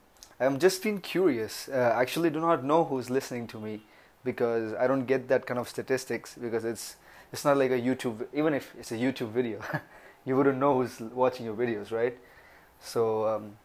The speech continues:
if, uh, I, I would love to, like, if you can send me a message, w-, what you liked or what you did not like, if you agree with something or disagree, I'd love to have a conversation, because I feel like I talk about a lot of things which,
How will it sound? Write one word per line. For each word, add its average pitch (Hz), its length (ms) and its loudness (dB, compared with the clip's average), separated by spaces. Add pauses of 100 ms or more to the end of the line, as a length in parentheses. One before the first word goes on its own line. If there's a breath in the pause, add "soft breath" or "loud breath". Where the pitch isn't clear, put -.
(420 soft breath)
if, 127 300 0
uh, 123 360 8 (560)
I, 131 260 10
I - 20 10
would 143 140 6
love 156 300 12
to, 139 260 2
like, 131 160 0
if 135 160 -10
you - 60 -18
can 127 220 0
send 135 260 2
me 135 100 2
a 127 60 2
message, 127 460 0
w-, 110 340 -12
what 139 280 4
you 135 80 0
liked 123 320 2
or 135 40 -4
what 123 180 -6
you 120 60 -12
did 117 160 -6
not 123 240 -4
like, 117 240 0
if - 120 -12
you 123 100 0
agree 127 340 0
with 139 180 2
something 123 340 -10
or 123 60 -6
disagree, 117 580 -6 (440 loud breath)
I'd 127 80 -8
love 156 160 2
to 156 80 -2
have 131 80 2
a 120 40 -4
conversation, 117 800 -4 (500 loud breath)
because 123 280 0
I 131 80 6
feel 156 200 4
like 156 160 8
I 147 80 4
talk 139 260 4
about 139 180 4
a 135 40 4
lot 127 200 4
of 135 100 2
things 131 560 -4
which, 117 260 -4